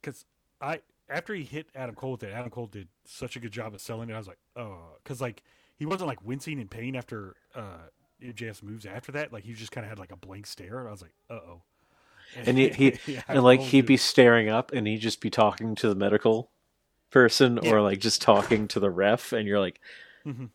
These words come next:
Speaker 2: "Oh, shit, is he, like, guys, my bell's rung. Guys, my bell's
Speaker 1: Yeah.
Speaker 2: rung. Get me some time. Get me some time." 'Cause they
Speaker 1: Mm-hmm.
Speaker 2: did do
Speaker 1: That's
Speaker 2: that.
Speaker 1: Yeah.
Speaker 2: M-, M J F put him through a table with an elbow drop,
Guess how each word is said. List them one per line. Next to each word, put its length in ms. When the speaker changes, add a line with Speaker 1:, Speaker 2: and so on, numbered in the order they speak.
Speaker 2:
"Oh, 140
shit, 240
is 140
he, 100
like, 240
guys, 260
my 120
bell's 340
rung. 200
Guys, 240
my 120
bell's 260
Speaker 1:
Yeah. 80
Speaker 2:
rung. 100
Get 160
me 80
some 160
time. 340
Get 140
me 80
some 180
time." 340
'Cause 180
they 140
Speaker 1:
Mm-hmm. 80
Speaker 2:
did 240
do 200
Speaker 1:
That's 60
Speaker 2:
that. 300
Speaker 1:
Yeah. 140
Speaker 2:
M-, 220
M 180
J 140
F 240
put 200
him 140
through 240
a 40
table 540
with 180
an 100
elbow 360
drop, 400